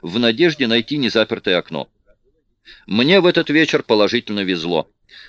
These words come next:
Обойдя здание вокруг, я нашел в задней части дома окно, которое легко открыл, и, просунув голову внутрь, прислушался. Все тихо. Я пошарил в боковом кармане и вытащил фонарик Паулы.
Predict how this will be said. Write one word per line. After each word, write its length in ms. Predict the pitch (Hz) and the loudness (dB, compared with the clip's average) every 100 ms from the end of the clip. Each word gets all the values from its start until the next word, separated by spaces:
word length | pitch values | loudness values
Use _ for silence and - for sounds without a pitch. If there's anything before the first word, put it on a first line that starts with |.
| _ | _
Обойдя 500 | - 123 151 160 190 | 2 6 6 6 4
здание 460 | 143 107 156 151 135 | 4 2 2 4 2
вокруг, 420 | 127 - 170 - | 2 2 0 2
я 140 | 117 135 | 0 0
нашел 340 | 139 175 147 | 0 0 -2
в 60 | 107 | 0
задней 400 | 160 151 123 110 | 2 2 0 0
части 360 | 143 131 - | 0 0 -2
дома 320 | 104 170 139 117 | 0 0 4 2
окно, 300 | - 180 202 | 2 -2 0
которое 400 | 127 170 175 151 | 0 0 0 0
легко 400 | 139 - 165 180 | 0 0 -2 0
открыл, 640 | - - - 117 147 180 _ _ _ _ - | -2 -4 -2 0 0 -2 _ _ _ _ -4
и, 120 | 135 | 0
просунув 640 | 143 147 151 185 165 127 107 | 4 4 4 2 0 -2 0
голову 440 | 156 147 110 107 | 2 2 2 -2
внутрь, 440 | 92 151 220 196 | -2 -2 2 2
прислушался. 920 | 180 - 185 - 131 107 104 92 - 101 _ _ _ _ _ _ _ _ | 2 2 0 2 0 0 -2 -6 -10 -16 _ _ _ _ _ _ _ _
Все 280 | - 135 165 | -2 0 0
тихо. 380 | - 87 78 - _ _ _ _ _ _ - - - - | 0 -4 -6 -8 _ _ _ _ _ _ -20 -20 -20 -2
Я 220 | 117 170 | 4 6
пошарил 480 | 160 - 160 135 95 | 6 4 4 4 2
в 60 | |
боковом 360 | 85 113 135 123 | 0 2 4 4
кармане 520 | - 110 151 190 175 | 4 2 2 2 2
и 20 | |
вытащил 520 | 123 170 175 156 165 156 | 2 2 2 0 0 0
фонарик 520 | 131 127 143 143 - | 2 4 4 2 2
Паулы. 480 | 113 107 101 95 | 6 6 6 2